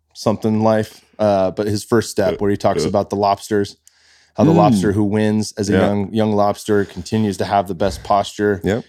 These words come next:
Speaker 1: and the one who fails will, will get smaller, and even if it grows back to be bigger because it's young, it'll still lose fights later on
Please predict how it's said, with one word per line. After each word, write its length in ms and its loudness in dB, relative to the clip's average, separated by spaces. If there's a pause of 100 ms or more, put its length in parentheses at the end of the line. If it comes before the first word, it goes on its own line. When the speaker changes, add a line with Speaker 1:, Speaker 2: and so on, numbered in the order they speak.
Speaker 1:
and 120 -4
the 80 -2
one 220 0
who 120 -4
fails 540 -2 (380)
will, 360 -2 (240)
will 120 -4
get 200 0
smaller, 540 0
and 180 -4
even 180 -2
if 140 -6
it 100 -10
grows 300 -2
back 300 -4
to 80 -12
be 120 -4
bigger 480 0
because 220 -4
it's 160 -4
young, 300 0
it'll 160 -2
still 320 -2
lose 340 -2 (180)
fights 360 -2
later 340 -2
on 280 0